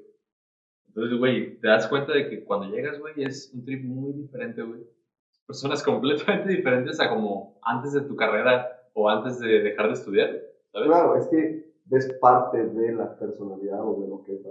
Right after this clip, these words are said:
Speaker 2: persona.
Speaker 1: Ahí realmente los conoces, güey, y es donde realmente tienes que aplicar
Speaker 2: Por el tiempo de convivencia.
Speaker 1: Ajá, y es donde tienes que aplicar este pedo de tolerancia, güey, de,
Speaker 2: Sí.
Speaker 1: de aceptación, güey, y así.
Speaker 2: Presencia.
Speaker 1: Y de presencia, güey. Porque, por ejemplo, yo, o sea,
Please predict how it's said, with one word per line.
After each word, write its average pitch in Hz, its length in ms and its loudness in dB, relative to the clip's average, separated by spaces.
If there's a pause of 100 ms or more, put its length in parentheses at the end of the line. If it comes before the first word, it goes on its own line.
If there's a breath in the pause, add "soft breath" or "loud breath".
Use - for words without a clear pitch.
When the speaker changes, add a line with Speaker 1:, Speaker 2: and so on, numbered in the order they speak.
Speaker 2:
persona. - 360 -20
Speaker 1:
Ahí 135 180 6
realmente 156 500 4
los 151 160 2
conoces, - 420 -2
güey, 87 160 -10 (140)
y 104 100 -4
es 107 80 -4
donde 123 200 0
realmente 110 560 -4
tienes 120 260 -10
que - 80 -2
aplicar - 380 -2
Speaker 2:
Por 160 140 10
el - 200 2
tiempo 123 320 0
de - 60 -2
convivencia. 104 520 -6 (220)
Speaker 1:
Ajá, 104 580 0 (140)
y 120 120 -2
es 117 60 0
donde 127 140 4
tienes 123 220 -2
que 143 80 2
aplicar - 260 0
este 117 200 0
pedo 117 360 8
de 92 500 4 (160)
tolerancia, 107 540 0
güey, 127 320 0
de, 101 180 0 (160)
Speaker 2:
Sí. - 300 -10 (720)
Speaker 1:
de - 80 -8
aceptación, - 580 -2
güey, 127 300 6
y - 20 2
así. 120 220 4
Speaker 2:
Presencia. - 640 0 (480)
Speaker 1:
Y - 80 -4
de - 80 -4
presencia, - 400 2
güey. - 140 4 (340)
Porque, - 220 -2
por - 140 6
ejemplo, 113 280 6
yo, 123 320 6
o 117 80 0
sea, 104 460 2